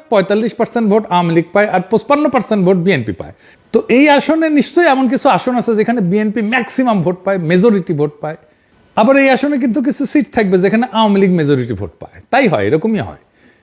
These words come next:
তো এই সাক্ষাৎ করেছিল কি যে এই আসনের বিএনপি মেজরিটি কেন্দ্রগুলোকে আর এক আসনের সাথে জুড়ে দিছে, যেই আসনে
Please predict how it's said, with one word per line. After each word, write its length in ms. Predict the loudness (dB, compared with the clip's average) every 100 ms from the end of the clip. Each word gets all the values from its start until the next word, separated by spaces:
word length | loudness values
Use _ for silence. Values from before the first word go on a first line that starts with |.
| _ _ _ 0
তো 80 |
এই 60 | 0
সাক্ষাৎ 400 | 2 0 0 0
করেছিল 400 | 2 2 2 0
কি 380 | 0 0 0 -2
যে 120 | -2
এই 220 | 2 2
আসনের 420 | 2 0 -4 -2
বিএনপি 440 | -2 0 0 2 -2
মেজরিটি 500 | -2 0 2 0 -2
কেন্দ্রগুলোকে 640 | -4 -2 0 0 0 -2
আর 220 | -2 0
এক 160 | 0 0
আসনের 340 | -2 -2 -2 -2
সাথে 220 | -2 0
জুড়ে 260 | 0 0 -2
দিছে, 260 | -6 -16 -20 _ -20 -20 _ _ _ _
যেই 260 | 2 4 4
আসনে 400 | 2 0 -2